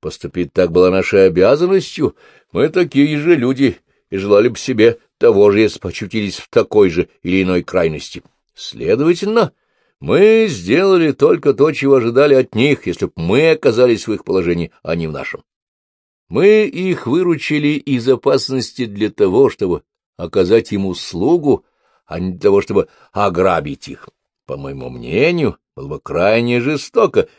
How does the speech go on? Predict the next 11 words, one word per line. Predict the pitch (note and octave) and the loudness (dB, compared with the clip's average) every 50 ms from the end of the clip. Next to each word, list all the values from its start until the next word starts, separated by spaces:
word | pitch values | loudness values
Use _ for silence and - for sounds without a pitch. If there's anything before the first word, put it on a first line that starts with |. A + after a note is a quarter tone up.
| _ _ | _ _
взять | - F2+ F#2+ A#2 G#2+ F2+ - - | -12 -2 2 2 2 2 2 0
от | F2+ F2 - - | -2 -2 -2 -4
них | F#2 F2 - | -6 -8 -8
то | _ - F#2+ F2 | _ 0 0 0
немногое, | E2+ F2 F2 F2 F#2 F#2 E2+ F2+ F2+ | 0 -2 -4 -2 -4 -2 0 0 -2
что | F2 - F#2 | -2 -4 -6
им | F2 F#2 - | -8 -8 -8
удалось | - F2 F#2+ F2+ F2+ F2+ E2+ - | -4 -2 0 0 0 0 -4 -6
спасти | - - F#2+ F2+ - - - F#2 | -6 -4 -4 -4 -4 -6 -2 -2
от | F#2 E2 - | -2 0 0
огня | F2+ D#2+ D#2+ F2 E2+ D2+ | -4 -4 -2 -4 -4 -4